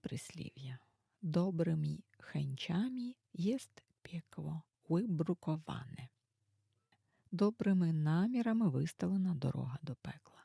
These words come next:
Перед тим, як повторити всі прислів'я та приказки, про які сьогодні йшлося, хочу повернутися ще до того Марка, який у пеклі. Популярна українська версія пояснення цього прислів'я і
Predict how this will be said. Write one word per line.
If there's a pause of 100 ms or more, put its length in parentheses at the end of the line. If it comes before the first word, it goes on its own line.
(100)
Перед
тим,
як
повторити
всі
прислів'я
та
приказки,
про
які
сьогодні
йшлося, (200)
хочу (100)
повернутися
ще
до
того
Марка,
який
у
пеклі. (760)
Популярна
українська
версія (220)
пояснення
цього
прислів'я (400)
і